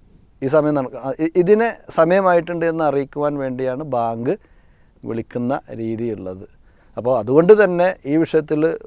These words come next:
വേറെ ഒരു സമയമാകുക എന്ന, അതല്ലെങ്കിൽ വേറെ വേറെ ആകേണ്ട ആവശ്യമില്ല. എല്ലാവരുടേതും ഒരേ സമയത്ത് തന്നെയാണ് നടക്കേണ്ടത്. പിന്നെ ഫിഖ്ഹിലുള്ള ചർച്ചകളിൽ ചെല്ലുമ്പോൾ, ഏഹ്, നിസ്കാര സമയമായതിന് ശേഷം ഇപ്പോൾ ഒരേ സ്ഥലത്ത് കൂടുതൽ പള്ളികളൊക്കെ ഉണ്ടെന്നുണ്ടെങ്കിൽ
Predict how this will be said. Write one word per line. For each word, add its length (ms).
വേറെ 340
ഒരു 120
സമയമാകുക 680
എന്ന, 180
അതല്ലെങ്കിൽ 360
വേറെ 240
വേറെ 200
ആകേണ്ട 300
ആവശ്യമില്ല. 340
എല്ലാവരുടേതും 560
ഒരേ 260
സമയത്ത് 280
തന്നെയാണ് 300
നടക്കേണ്ടത്. 460
പിന്നെ 340
ഫിഖ്ഹിലുള്ള 500
ചർച്ചകളിൽ 540
ചെല്ലുമ്പോൾ, 380
ഏഹ്, 200
നിസ്കാര 300
സമയമായതിന് 680
ശേഷം 340
ഇപ്പോൾ 180
ഒരേ 180
സ്ഥലത്ത് 320
കൂടുതൽ 240
പള്ളികളൊക്കെ 560
ഉണ്ടെന്നുണ്ടെങ്കിൽ 580